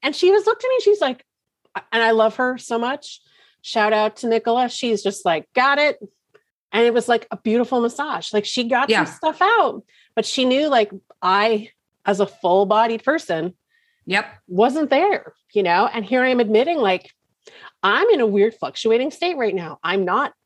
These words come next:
Speaker 1: one or the other. I'm all these things today. So just be nice. You
Speaker 2: Yeah.
Speaker 1: know,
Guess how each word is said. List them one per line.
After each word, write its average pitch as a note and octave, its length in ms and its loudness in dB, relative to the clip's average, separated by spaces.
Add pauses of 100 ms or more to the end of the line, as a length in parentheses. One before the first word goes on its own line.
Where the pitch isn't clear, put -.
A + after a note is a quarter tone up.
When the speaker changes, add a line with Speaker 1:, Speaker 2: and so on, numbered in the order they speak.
(200)
Speaker 1:
one G#3+ 420 2
or C4+ 140 2
the D4 160 -4
other. E3 340 -4
I'm C#4+ 220 -2
all A#3 180 2
these A3 200 0
things D#3+ 260 -10
today. C3+ 300 -10
So D#3+ 240 -10
just - 260 -18
be G#3 100 0
nice. G#3 540 0 (460)
You F3 100 -2
Speaker 2:
Yeah. F3 180 0
Speaker 1:
know, G#3 140 -4